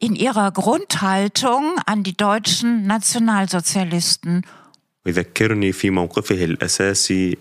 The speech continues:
Speaker 2: في، آم، ال-، ال-، النازية الألمانية أو في ال-، النازية الوطنية الألمانية.
Speaker 1: Und deshalb müssen wir sie stoppen.
Speaker 2: ولذلك يجب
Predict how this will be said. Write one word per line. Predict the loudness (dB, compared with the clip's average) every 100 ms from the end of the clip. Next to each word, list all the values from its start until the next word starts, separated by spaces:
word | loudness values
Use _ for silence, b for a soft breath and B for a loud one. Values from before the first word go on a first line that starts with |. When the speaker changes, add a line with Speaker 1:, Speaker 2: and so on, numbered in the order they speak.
| -10
Speaker 2:
في، | -4 0 2 0 0
آم، | -2 0 -2 -2 -4 -8 -14 -14 -4
ال-، | -2 0 -2 -2
ال-، | -2 0 -2 -4 -6 -8 -6
النازية | 0 0 2 0 0 0 0
الألمانية | -2 -2 -4 -2 -2 0 2 2 0 0 -4 -10 -14 -4
أو | -2
في | -2 -2 0 0
ال-، | -2 -2 -4
النازية | 0 0 0 0 0
الوطنية | 0 -2 -2 -2 0 -2
الألمانية. | -2 -2 -2 -4 -6 -8 B B B
Speaker 1:
Und | -4 -2 -2
deshalb | -2 0 0 -2 -2 -2
müssen | 0 2 0
wir | 0
sie | 0 0
stoppen. | 0 -2 -2 -2 -4 -8 _ _ _ _ _ -2
Speaker 2:
ولذلك | 0 2 2 2 2 0 -4 -12 0
يجب | 0 2 -2